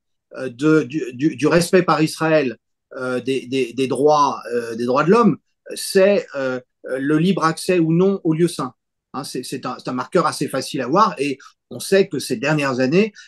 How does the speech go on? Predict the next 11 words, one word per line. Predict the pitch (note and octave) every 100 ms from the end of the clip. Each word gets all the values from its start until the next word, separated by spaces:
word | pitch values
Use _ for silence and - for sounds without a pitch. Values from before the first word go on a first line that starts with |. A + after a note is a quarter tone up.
| _
il | A#2
y |
a |
eu | F3 G3 -
d'énormes | C3+ D3 F3+ F3 C#3+
tensions, | C3+ B2 - G3+ A#3 _ -
aussi | C#3 - D3+
bien | F3
vis-à-vis | C#3+ C#3 C#3+ C#3
des | C3
musulmans | B2 B2 C3 F3 A#3+